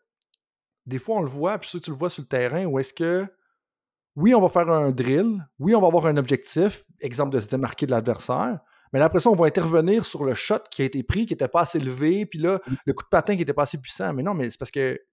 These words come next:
Speaker 1: ben, peut-être que le coup de patin, ça peut avoir un rapport sur le démarquage, là. Je pense que tout le monde qui nous écoute va être d'accord avec ça, là. Mais, mais le point étant que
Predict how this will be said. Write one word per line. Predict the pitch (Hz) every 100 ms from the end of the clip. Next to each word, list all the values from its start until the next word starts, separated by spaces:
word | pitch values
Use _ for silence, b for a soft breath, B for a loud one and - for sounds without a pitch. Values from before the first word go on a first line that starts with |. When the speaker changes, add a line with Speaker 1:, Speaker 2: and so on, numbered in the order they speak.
| - 127 117
Speaker 1:
ben, | 120 113
peut-être | 110 139
que | 127
le |
coup | -
de |
patin, | 131 123
ça | 147 127
peut | 117
avoir | 127 123
un | 117
rapport | 113 139 139
sur | 127
le | 117
démarquage, | 117 110 180 226
là. | 139 113
Je |
pense | - 120
que | 120
tout | 117
le |
monde | 123 123
qui | 117
nous | 110
écoute | 107 110
va | 123
être | 113
d'accord | 110 123
avec | 120 -
ça, | 233
là. | 196 B B B -
Mais, | 131 -
mais | 139
le | 135
point | 170 190
étant | 147 147 131
que | 175